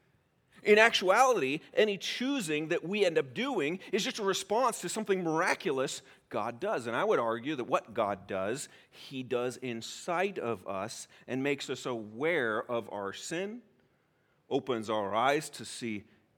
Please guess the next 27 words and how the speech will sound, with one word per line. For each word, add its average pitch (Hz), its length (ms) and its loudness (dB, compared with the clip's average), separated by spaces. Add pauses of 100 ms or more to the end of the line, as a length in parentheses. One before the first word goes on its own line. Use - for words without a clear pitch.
Jesus 143 520 -6
as 98 160 -8
our 101 120 -2
one 127 200 -4
and 117 100 -4
only 110 220 -6
hope, 151 500 -6 (960)
and - 80 -12
awakens 143 420 2
our 123 140 0
dead 117 280 0
hearts 107 380 -8
and 101 120 -12
gives 98 180 -10
us 95 120 -14
faith - 540 -10 (320)
so 104 200 -8
that 113 180 -8
we 101 140 -10
can 107 240 -14
believe. 110 580 -14 (460)
Peter 135 260 0
writes 110 560 -2 (320)
that 107 100 -4
his 101 140 -6
readers' 120 460 0
election 104 640 -6